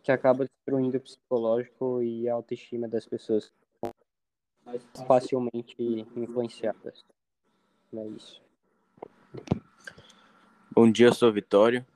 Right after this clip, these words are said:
Speaker 2: e vou falar sobre relatos da vida sobre a algoritmização de aplicativos e sites e como eles podem te afetar. Muita gente se influencia muito por alguns algoritmos que vêm por aí, baseando-se muito nisso.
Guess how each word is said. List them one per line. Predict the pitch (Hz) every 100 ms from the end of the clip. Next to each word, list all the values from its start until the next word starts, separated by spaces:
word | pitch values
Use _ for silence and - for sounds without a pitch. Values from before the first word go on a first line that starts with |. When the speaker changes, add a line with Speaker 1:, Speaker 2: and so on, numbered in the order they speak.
| _ -
Speaker 2:
e |
vou | 107 110
falar | - 107
sobre | 107 107 110
relatos | 107 104 113 117
da | 110
vida | 98 107 110
sobre | 110 107 107
a |
algoritmização | 107 120 113 117 107 104 - 101 110
de | 110
aplicativos | - - 107 - 120 120
e | 110
sites | - 104 113 -
e | -
como | 117 117
eles | 117
podem | - 110
te | 110 113
afetar. | - 110 - 82 - _ _ _ _ _ _ _ _ _
Muita | - 117 -
gente | 113 123 -
se |
influencia | 127 110 117 113 - 113
muito | 110 120 131
por | - 123
alguns | 113 107 113
algoritmos | 117 110 110 117 - 120 -
que | 113
vêm | 104 110
por | 110 113
aí, | 104 92 -
baseando-se | - 101 104 110 110 104 -
muito | 107 123 -
nisso. | 123 110 - -